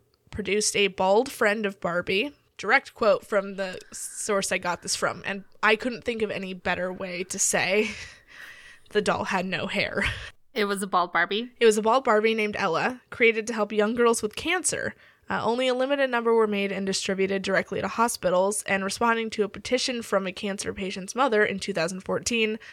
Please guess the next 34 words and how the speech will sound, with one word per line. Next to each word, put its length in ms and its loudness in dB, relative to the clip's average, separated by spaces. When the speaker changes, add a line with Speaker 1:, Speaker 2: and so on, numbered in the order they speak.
Speaker 1:
Mattel 320 2
agreed 240 -2
to 60 -10
produce 440 -2
more. 280 -2
Speaker 2:
That's 240 -2
really 180 -10
sweet. 320 -14
Speaker 1:
I 160 4
think 200 -4
around 200 0
this 160 0
time, 520 0
maybe 220 2
a 60 6
little 200 2
bit 180 -4
before, 340 2
they 140 2
also 560 4
introduced 680 -2
a 100 -2
Barbie 500 0
that 180 -4
was 160 0
a 60 0
wheelchair 520 0
user. 520 0
Speaker 2:
Oh, 80 6
yeah, 140 4
I've 80 2
Speaker 1:
And 120 -4
Speaker 2:
seen 160 -6
those. 280 -10